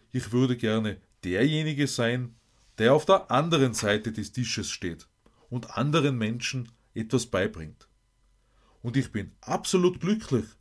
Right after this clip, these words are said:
dass ich mein Ziel als Trainer erreicht habe. Gerade durch die vergangenen Monate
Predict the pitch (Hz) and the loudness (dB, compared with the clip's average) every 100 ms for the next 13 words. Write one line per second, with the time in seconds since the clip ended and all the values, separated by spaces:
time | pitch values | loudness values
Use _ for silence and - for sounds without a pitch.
0 | _ _ - 117 117 110 - 95 87 107 | _ _ -4 0 -2 -4 -14 -12 -6 -4
1 | 170 - - 139 147 139 - 110 110 117 | -4 -4 -2 -2 -4 -8 -6 -4 -2 -2
2 | 139 135 120 104 110 - 82 80 - _ | 0 2 2 0 -4 -8 -12 -14 -20 _
3 | _ _ _ _ _ _ _ _ _ _ | _ _ _ _ _ _ _ _ _ _
4 | _ _ _ - 117 117 117 113 113 107 | _ _ _ -4 4 6 6 4 -2 -4
5 | 107 - 98 85 127 185 180 151 151 156 | -6 -8 -4 -4 -2 -2 0 0 0 0
6 | 151 143 139 | 0 0 -2